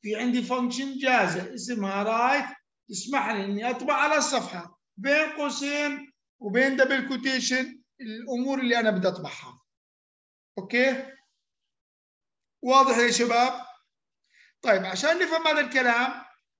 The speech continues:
خلينا نجربه مع بعض. اوكي؟ بدي استخدم البراوزر تبع، لاحظ، هاي، هاي صفحة اللي هي بدي اشطب هذا الكود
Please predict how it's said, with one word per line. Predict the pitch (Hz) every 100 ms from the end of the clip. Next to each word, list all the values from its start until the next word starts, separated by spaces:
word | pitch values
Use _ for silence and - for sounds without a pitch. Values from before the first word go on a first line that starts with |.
| _
خلينا | - 254 294 359 311
نجربه | 254 294 226 247
مع | 233 185
بعض. | 180 156 147 - _ _ _ -
اوكي؟ | 196 - 247 254 254 - _ _ _
بدي | 220 247 277
استخدم | 247 349 277 226 247 220 - -
البراوزر | 220 185 240 262 240 202 190
تبع، | 233 226 175 165 - _ _ _ _ _ _ _ _ _ _ _ _
لاحظ، | 196 214 190 247 247 - _
هاي، | 214 220 180 - - _ _ _ _ _ _ _ -
هاي | 220
صفحة | 214 208 180 185
اللي | 202 185 208
هي | 233
بدي | 202 254
اشطب | 247 240 196
هذا | 208
الكود | 190 180 208